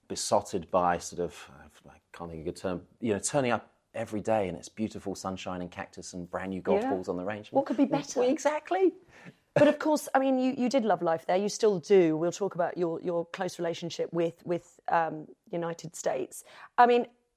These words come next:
Speaker 2: your move to America kick-started your amateur career, obviously. I mean, just
Speaker 1: Yeah.
Speaker 2: tell us about your amateur career, the early days.
Speaker 1: Um, average, I guess.
Speaker 2: Really?
Speaker 1: Yeah, I
Speaker 2: <laughs>
Speaker 1: won a couple of things, some Surrey Junior stuff. Um, the
Speaker 2: Three consecutive,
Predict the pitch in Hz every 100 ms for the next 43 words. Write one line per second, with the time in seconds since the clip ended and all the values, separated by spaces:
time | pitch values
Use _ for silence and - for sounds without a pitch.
0 | _ 233 226 226 240 - 185 170 175 175
1 | 160 - - - - 160 160 165 170 180
2 | 165 - - 175 165 151 180 165 - 110
3 | 180 190 - 339 311 214 214 - 160 156
4 | _ _ - 170 151 160 - 160 156 156
5 | 165 156 156 151 156 151 151 - _ _
6 | _ - 165 170 165 160 156 135 - 85
7 | 107 117 123 - 117 110 135 139 - -
8 | - 175 190 254 277 - 240 175 175 175
9 | 185 196 185 151 175 156 147 - 139 135
10 | 135 135 127 127 110 - 117 117 104 117
11 | 120 117 - - 110 107 - 226 220 -
12 | 95 98 98 95 95 104 _ - - 269
13 | 294 262 269 - 262 254 247